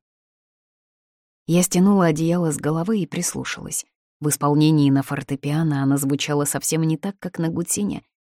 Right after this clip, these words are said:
Исчезла та воздушность и спокойствие, зато появилось больше радости и лёгкости. Словно прекрасные эльфы танцевали на морской глади под звёздным небом и восхваляли красоту моря.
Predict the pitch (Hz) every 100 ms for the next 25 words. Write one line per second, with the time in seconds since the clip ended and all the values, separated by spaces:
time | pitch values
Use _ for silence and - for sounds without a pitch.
0 | _ _ 165 - 240 208 156 151 165 156
1 | 151 190 220 - 135 - - 139 - -
2 | 214 214 - 151 180 _ _ _ 160 156
3 | 156 156 147 151 170 151 101 165 180 151
4 | 170 185 180 - 180 185 202 - - -
5 | - - _ _ _ - - 147 143 147
6 | 147 139 151 156 - 151 147 156 175 -
7 | 139 139 139 131 156 151 143 135 147 -
8 | 151 123 156 180 147 143 135 143 165 160
9 | 139 160 220 - - _ _ 180 185 -
10 | 175 180 214 196 180 165 160 - 175 175
11 | 156 -